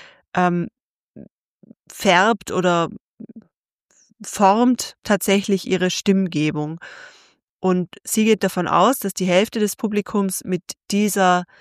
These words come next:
Art Nervensystemszustand in Resonanz gegangen ist und es deswegen super fand und die andere Hälfte des Publikums fand es eher unangenehm und hat deswegen,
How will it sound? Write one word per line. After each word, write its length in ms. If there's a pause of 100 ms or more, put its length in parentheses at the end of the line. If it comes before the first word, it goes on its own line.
(1160)
Art 400
Nervensystemszustand 1500
in 120
Resonanz 560
gegangen 360
ist 200
und 120
es 100
deswegen 600
super 460
fand 380
und 160
die 80
andere 300
Hälfte 340
des 140
Publikums 520
fand 220
es 140 (140)
eher 320
unangenehm 640
und 140
hat 160
deswegen, 560